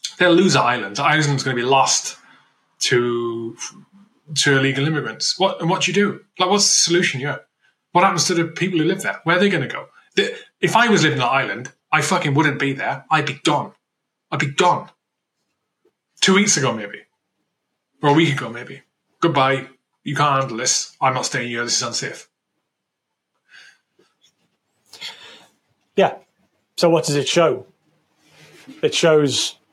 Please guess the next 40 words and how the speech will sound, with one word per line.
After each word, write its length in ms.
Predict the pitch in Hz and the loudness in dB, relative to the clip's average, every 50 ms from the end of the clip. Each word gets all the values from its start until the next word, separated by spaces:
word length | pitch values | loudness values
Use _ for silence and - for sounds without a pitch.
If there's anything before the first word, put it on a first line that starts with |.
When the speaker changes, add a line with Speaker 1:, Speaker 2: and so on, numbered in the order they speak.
| _ _ _ _ _ _ _ _ _ _ _ | _ _ _ _ _ _ _ _ _ _ _
Speaker 2:
a 100 | - 156 | -2 0
government 520 | 123 - 156 120 123 127 139 156 165 165 - _ _ _ _ _ | 2 2 2 2 2 0 0 0 -2 -4 -8 _ _ _ _ _
not 180 | 143 143 143 143 | 0 2 4 4
looking 200 | 147 - 147 143 | 2 2 2 0
after 180 | 139 135 - | 0 2 0
its 120 | 131 127 - | -2 -2 2
people. 440 | - 160 170 160 143 120 110 - - _ _ _ _ _ _ | 2 2 4 4 2 -2 -2 -6 -12 _ _ _ _ _ _
So 140 | _ - 143 | _ -4 -4
the 80 | 131 131 | -2 2
people 260 | - 170 165 165 170 | 4 2 4 4 4
on 80 | 156 151 | 4 4
that 60 | 151 | 4
island 400 | 147 147 147 151 151 147 143 135 | 4 4 4 4 4 4 4 4
will 120 | 143 143 147 | 4 4 4
own 140 | 151 151 | 4 4
their 100 | 147 135 | 4 2
property. 600 | - - 139 123 - 123 - - 135 147 147 - - _ _ - - - - _ _ _ | 2 0 -2 -2 -2 -4 -2 0 0 0 -2 -4 -12 _ _ -20 -20 -20 -20 _ _ _
They've 140 | - 131 127 | 0 0 2
got 120 | - 147 147 | 4 4 6
all 180 | 156 156 156 151 | 6 6 6 6
this 200 | 147 131 - - | 6 4 2 0
stuff 460 | - - - - - - 160 143 - | -2 -4 -6 -8 0 0 0 2 2
that 80 | 143 135 | 2 2
they've 180 | 143 139 120 | 2 4 4
worked 260 | 143 139 139 139 135 - | 4 4 4 2 2 2
for. 260 | - 143 139 139 135 | 2 4 4 4 4
They've 120 | 135 127 | 2 2
built 240 | - 151 147 147 147 | 4 4 2 4 2
a 40 | 135 | 2
life 320 | 131 131 127 127 127 - | 2 4 2 2 0 -2
there. 280 | - 123 120 127 135 131 - _ _ _ _ _ _ _ _ _ _ _ _ _ _ _ _ _ _ _ _ _ _ | -2 -2 0 0 -2 -2 -8 _ _ _ _ _ _ _ _ _ _ _ _ _ _ _ _ _ _ _ _ _ _
And 320 | 127 127 127 127 123 120 147 143 - | 0 0 2 0 -2 -6 -6 -2 0
if 240 | 156 151 - - - | 0 0 0 -2 0
the 300 | 156 151 143 143 175 175 | 2 4 4 4 4 2
end 200 | 165 160 160 151 | 2 2 4 2
result 300 | 147 139 156 156 139 131 | 4 4 4 2 2 2
is 100 | 123 127 | 0 0
what 140 | 131 131 | 0 2
you're 160 | 135 135 123 120 | 2 2 0 0
saying, 500 | - - 143 131 117 117 127 147 147 | 2 2 2 2 2 0 -4 -6 -8